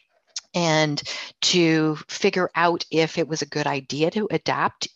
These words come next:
um, Flip the Script with E triple A for, um, those students or not. And, um, we're at the point where I think it's pretty clear, yes, we could adapt the program, but it will have to be,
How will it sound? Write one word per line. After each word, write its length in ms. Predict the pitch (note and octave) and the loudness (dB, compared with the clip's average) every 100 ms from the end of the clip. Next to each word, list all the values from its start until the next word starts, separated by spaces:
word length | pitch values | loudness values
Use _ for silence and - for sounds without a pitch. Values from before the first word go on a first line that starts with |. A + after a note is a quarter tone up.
| _ | _
um, 260 | E3+ E3+ F3 | -6 -4 -4
Flip 180 | - - | -8 -8
the 100 | E3+ | -6
Script 260 | - F3+ | -4 -4
with 140 | - E3+ | -4 -4
E 80 | E3+ | -4
triple 340 | - F3 E3 | -4 -2 0
A 140 | E3 | 2
for, 640 | D#3+ - - D3+ D#3+ E3 F3 - - - - | 0 -4 -2 0 2 0 -4 -10 -14 -16 -2
um, 260 | E3 E3 D#3+ | 2 2 2
those 220 | E3 D#3+ | 0 -2
students 440 | - F#3 G3 G#3+ E3 | -2 0 2 2 2
or 160 | D3 | 0
not. 440 | C#3+ D3+ G3 C4 - E3+ | 0 2 2 2 -2 -4
And, 500 | D#3+ D3+ D3+ D3+ - | 0 0 -2 -4 -2
um, 240 | D3+ C#3+ - | -2 -2 -4
we're 220 | D#3+ D#3+ | -2 2
at 220 | D#3 D#3 | 2 0
the 40 | D#3 | -6
point 300 | - D#3 D3+ | -6 -6 -4
where 100 | D3 | -6
I 80 | C#3+ | -6
think 220 | - - | -8 -10
it's 120 | - | -10
pretty 200 | - D3+ | -8 -6
clear, 300 | - E3 D#3 | -2 0 0
yes, 480 | D3+ C#3 D#3 - - | -2 -2 -4 -6 -8
we 100 | D3+ | -8
could 200 | - D3 | -6 -4
adapt 460 | C#3+ - - - - | -2 -2 -2 -6 -12
the 80 | |
program, 580 | - C#3 C#3 C2 A1 - - - - - | -10 -8 -6 -6 -6 -6 -8 -10 -6 0
but 160 | F3+ E3 | 2 2
it 120 | C3 | 0
will 140 | D#3 | -2
have 340 | D#3 C3+ C3+ - | -2 -6 -6 -6
to 100 | D#3 | -4
be, 400 | D3 C#3 C#3+ | -4 -6 -8